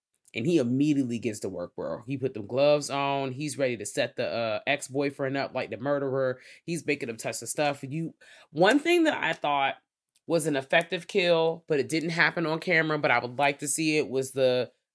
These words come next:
the paint can to the face. Like, all you see is all the yellow paint and then squirts and running it red.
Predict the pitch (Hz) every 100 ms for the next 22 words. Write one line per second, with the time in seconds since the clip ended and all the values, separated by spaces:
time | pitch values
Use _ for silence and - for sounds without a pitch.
0 | - 147 180 165 - 180 156 165 151 131
1 | 156 156 - - _ _ _ _ _ 151
2 | 143 - 147 156 165 170 175 165 - 135
3 | - 139 131 127 151 151 151 165 143 147
4 | 139 139 127 120 - 165 151 - - 139
5 | 127 135 139 139 98 101 117 135 139 156